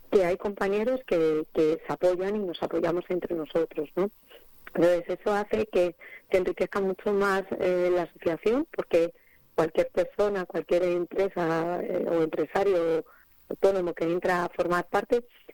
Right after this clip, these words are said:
pues ya de primeras, a-, ahora mismo, para que, para que te hagas una idea, pues, eh, somos más de ciento diez socios, pues tienes, pues eso, ciento diez personas, ciento diez empresas, ciento diez negocios con los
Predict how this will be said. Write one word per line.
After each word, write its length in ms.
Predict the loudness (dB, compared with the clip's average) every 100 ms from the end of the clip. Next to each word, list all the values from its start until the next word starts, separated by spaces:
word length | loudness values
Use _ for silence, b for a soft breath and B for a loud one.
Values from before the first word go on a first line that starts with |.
| _
pues 140 | 2 4
ya 80 |
de 100 | 2
primeras, 420 | 0 0 0 -2 -4
a-, 260 | -6 -6 -4
ahora 240 | 0 0 2
mismo, 300 | 0 0 -2
para 240 | -2 -2
que, 400 | 0 0 0 -2 -8
para 160 | -4 -2
que 100 | -2
te 100 | -2
hagas 200 | -2 0
una 100 | 2
idea, 300 | 2 2 0
pues, 220 | -2 -6 -4 -4
eh, 300 | -2 -2 -4 0
somos 280 | 0 0 0
más 180 | 0
de 100 | -2 -2
ciento 280 | -2 0
diez 200 | 0 0 0
socios, 320 | -2 0 -2 -2
pues 140 | -4 -4 -14 -2
tienes, 360 | 0 2 0 -4 B B B B -8
pues 160 | -2 0
eso, 320 | 0 -2 -4 -2
ciento 260 | -2 0 2
diez 240 | 2 0 -4 -16 -6
personas, 540 | -6 0 0 0 -2 -2
ciento 300 | 0 2 2
diez 200 | 2 0 B B B B -4
empresas, 520 | -2 0 0 -2 -4
ciento 280 | -2 0 2
diez 220 | 2 0 -2 -6
negocios 520 | -2 0 0 0 -2 0
con 200 | 0 0
los 140 | 0